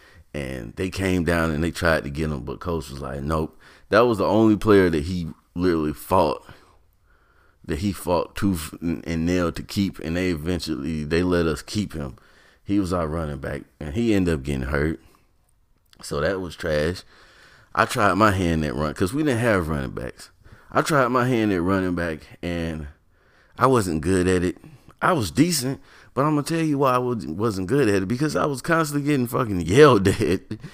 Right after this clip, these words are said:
And like I said, I didn't respond to that well, but I could play some flanker, because for flanker, mostly I blocked. I did some kick return, well,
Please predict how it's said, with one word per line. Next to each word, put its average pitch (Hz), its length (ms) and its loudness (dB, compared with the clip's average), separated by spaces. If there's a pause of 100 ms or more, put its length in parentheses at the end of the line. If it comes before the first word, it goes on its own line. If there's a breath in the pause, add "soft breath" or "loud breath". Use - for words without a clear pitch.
(280 loud breath)
And 104 120 -4
like 117 180 4
I 123 80 4
said, 127 180 4
I 117 120 8
didn't 123 220 4
respond 101 480 0
to 80 80 -4
that 71 200 -6
well, 71 200 -6
but 92 120 -2
I 117 120 2
could - 180 -4
play 120 220 2
some 101 160 -4
flanker, 110 420 -2 (400 loud breath)
because 110 300 -2
for 101 160 -2
flanker, 139 440 0
mostly 131 440 0
I 58 140 -4
blocked. 76 420 -2
I 87 80 0
did 76 240 -4
some - 260 -16
kick 131 320 -6
return, 107 600 0 (600 loud breath)
well, 82 260 0